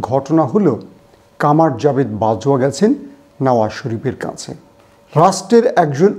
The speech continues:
ঊর্ধ্বতন সেনা প্রধান একজন দাগি আসামি বা সাজাপ্রাপ্ত আসামির সঙ্গে দেখা করতে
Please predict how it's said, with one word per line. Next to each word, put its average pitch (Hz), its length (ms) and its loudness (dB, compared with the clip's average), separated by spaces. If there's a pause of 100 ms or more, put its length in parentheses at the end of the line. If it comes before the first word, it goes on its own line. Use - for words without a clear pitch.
(160)
ঊর্ধ্বতন 185 360 4 (200)
সেনা 156 280 2 (140)
প্রধান 147 340 2 (840)
একজন 147 380 2 (160)
দাগি 139 320 0 (220)
আসামি 151 380 0
বা 135 80 2 (120)
সাজাপ্রাপ্ত 135 640 -2 (180)
আসামির 135 520 -2
সঙ্গে 135 260 -2 (680)
দেখা 123 380 -2
করতে 123 220 -8